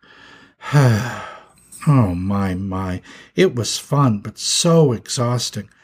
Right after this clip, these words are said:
I couldn't even close my eyes for five seconds." Hazel laughed. "Now you know how difficult it is to take care of youngsters. It's not fun. It's a job." Binky shrugged. "I thought you guys were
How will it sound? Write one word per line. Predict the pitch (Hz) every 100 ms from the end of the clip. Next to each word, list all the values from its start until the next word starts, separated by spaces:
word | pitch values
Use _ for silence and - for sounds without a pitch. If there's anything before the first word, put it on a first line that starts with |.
| _ -
I | 123 147
couldn't | - 185 156
even | 123 120
close | - 135 147 147
my | 131 127 123
eyes | 139 170 160
for | - 117
five | - 143 160 -
seconds." | - 165 208 143 - - - _ _ _ _ _ _ _ -
Hazel | 123 110 92 82
laughed. | 80 82 82 - _ _ _ _ _ _
"Now | 120 139
you | 170
know | 131 113
how | 107 95 87
difficult | 175 - - 85 80
it | 87
is | 87 -
to | -
take | - 120
care | - 120 120 135
of | 113
youngsters. | 110 131 175 - - - - - - -
It's | -
not | 180 262 -
fun. | 151 190 123 - _ _ -
It's | 180 -
a |
job." | 135 143 156 170 - _ _ _ _ _ _ _ _ _ _
Binky | 120 117 135
shrugged. | 120 - 85 82 - _ _ _ _
"I | 170
thought | 165 190 120
you | 117
guys | 113 104 -
were | -